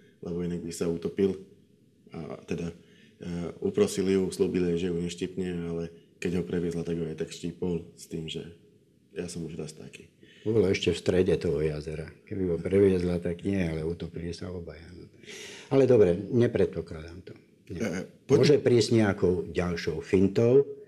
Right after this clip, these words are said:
Speaker 2: to nevylučujem, ale nepredpokladám už ani to. On postavil jednoducho tých, e, desať podmienok, za ktorými si stojí. Vieme teda, že prišiel včera, ako som zachytil už aj s tým, že keď bude splnených tých desať podmienok,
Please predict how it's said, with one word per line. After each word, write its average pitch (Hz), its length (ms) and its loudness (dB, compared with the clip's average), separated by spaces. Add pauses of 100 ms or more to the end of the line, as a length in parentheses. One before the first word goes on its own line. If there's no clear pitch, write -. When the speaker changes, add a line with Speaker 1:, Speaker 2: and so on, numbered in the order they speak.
(200)
Speaker 2:
to - 80 -16
nevylučujem, 104 1120 4
ale 82 180 -6
nepredpokladám 76 840 -10
už - 180 -14
ani 87 240 2
to. 76 160 -8 (420)
On 104 160 2
postavil 87 720 0
jednoducho 78 500 -6
tých, 82 300 -6
e, 85 320 -10
desať 85 540 -4
podmienok, 98 720 4 (340)
za 90 160 -2
ktorými 80 480 0
si - 200 -10
stojí. 95 800 4 (260)
Vieme 82 240 0
teda, 80 240 2
že 78 160 0
prišiel 82 560 -4
včera, 78 500 -8
ako 78 140 -12
som 80 240 -12
zachytil 80 500 -4
už 78 140 -6
aj 78 160 -6
s - 80 -16
tým, 78 240 -4
že 78 160 -12
keď 78 160 -6
bude 78 260 -4
splnených 82 640 -2
tých 80 120 -8 (100)
desať 82 240 -8
podmienok, 80 480 -8